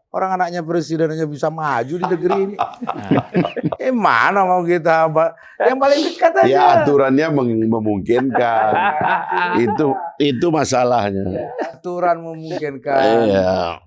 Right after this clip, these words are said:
Speaker 1: Iya kan? Tata
Speaker 3: Makanya
Speaker 1: keramanya, kata Pak Masinton
Speaker 3: udah
Speaker 1: tadi.
Speaker 3: bener lah ini.
Speaker 1: Tata
Speaker 3: Ini,
Speaker 1: keramanya,
Speaker 3: ini
Speaker 1: kan?
Speaker 3: udah pemilu terakhir yang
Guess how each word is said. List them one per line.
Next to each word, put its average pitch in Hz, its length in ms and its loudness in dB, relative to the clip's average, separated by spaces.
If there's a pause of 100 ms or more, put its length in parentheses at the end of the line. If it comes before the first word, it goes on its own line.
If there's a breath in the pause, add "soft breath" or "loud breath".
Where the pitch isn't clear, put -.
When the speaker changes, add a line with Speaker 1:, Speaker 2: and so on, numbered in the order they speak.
(180)
Speaker 1:
Iya 135 160 -2
kan? 127 480 -2
Tata 127 160 0
Speaker 3:
Makanya 135 400 2
Speaker 1:
keramanya, 165 760 0
kata 180 220 0
Pak 202 160 -2
Masinton 226 400 -6
Speaker 3:
udah 135 100 4
Speaker 1:
tadi. 123 80 2
Speaker 3:
bener 131 220 2
lah 113 240 2
ini. 110 320 0 (160)
Speaker 1:
Tata - 160 2
Speaker 3:
Ini, - 140 4 (100)
Speaker 1:
keramanya, 165 640 -4
Speaker 3:
ini 139 160 2
Speaker 1:
kan? 151 80 2
Speaker 3:
udah 135 160 2
pemilu 127 400 2
terakhir 117 560 0
yang 104 400 0